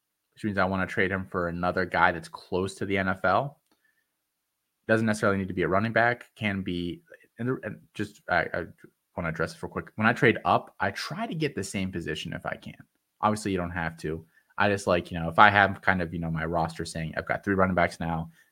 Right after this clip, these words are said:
I've got Raheem Sanders and Judkins on my college team. So I, like,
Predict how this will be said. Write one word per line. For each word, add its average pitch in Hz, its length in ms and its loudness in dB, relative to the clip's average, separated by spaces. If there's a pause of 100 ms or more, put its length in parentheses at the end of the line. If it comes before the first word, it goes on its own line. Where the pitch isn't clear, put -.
I've 82 140 -2
got - 140 -4
Raheem 110 220 0
Sanders 95 400 2
and 82 160 -4
Judkins 95 520 2
on 85 80 -4
my 76 80 -4
college 101 360 4
team. 92 220 -4
So - 120 -4
I, 85 200 0 (520)
like, 82 220 -4